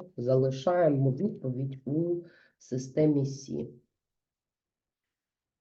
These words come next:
І ще одна задача. Ще одна задача.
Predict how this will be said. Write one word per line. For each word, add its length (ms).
І 180
ще 400
одна 420
задача. 840
Ще 480
одна 400
задача. 800